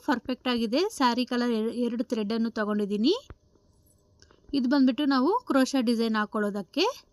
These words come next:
ಈ ಬಾರ್ಡರ್ ಕಲರ್ ಥ್ರೆಡ್ ಏನಿದೆ, ಇದು ಕುಚ್ಚು ಕಟ್ಟಲು-, ಕುಚ್ಚು ಕಟ್ಕೊಳ್ಳುವುದಕ್ಕೆ ನಮ್ಗೆ ಇದು, ಇದು ಕುಚ್ಚು ಕಟ್ಟಕ್ಕೆ ಬೇಕಾಗುತ್ತೆ. ನಾ ಇರ್-, ಈ ಎರಡು ಬ್ಲೂ ಥ್ರೆಡ್ ಮಾತ್ರ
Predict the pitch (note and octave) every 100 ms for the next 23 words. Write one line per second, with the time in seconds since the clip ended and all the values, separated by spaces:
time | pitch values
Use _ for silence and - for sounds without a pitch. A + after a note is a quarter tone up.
0 | _ _ _ _ _ D4 A#3 B3 C4+ D#4+
1 | D#4+ C#4+ C#4 B3+ B3+ G#3+ A#3+ A#3 A3+ A#3
2 | A3+ D#4+ A#4+ - - C#4 - C4+ G#3+ A3+
3 | A3 A3 - D4 - E4+ B3+ G#3 - A#3+
4 | A#3 A3+ G#3 - G#3 G3+ G3+ G3 F#3+ E4
5 | C5 - - - _ - - - - -
6 | _ _ _ _ _ _ _ C4 C4+ G#4
7 | E4 - - A#3 A#3 G3+ G#3 G#3+ G3+ G3+
8 | - D#4+ A#4 - _ _ _ - - -
9 | _ C4+ C4+ B3+ B3 B3 C4 A#3+ A#3+ D#4+
10 | B3 C4+ D4+ C#4 C4 B3 A#3+ C4+